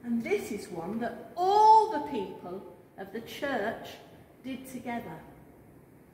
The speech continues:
Let's look at the different colours.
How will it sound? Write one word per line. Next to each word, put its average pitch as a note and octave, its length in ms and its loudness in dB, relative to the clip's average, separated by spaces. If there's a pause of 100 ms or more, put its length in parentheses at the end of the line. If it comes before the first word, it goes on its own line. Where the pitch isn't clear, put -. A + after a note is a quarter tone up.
(180)
Let's - 300 -14 (200)
look - 300 -4 (320)
at - 120 -16
the F#3+ 80 -6
different G3 560 -6 (220)
colours. F3+ 560 -14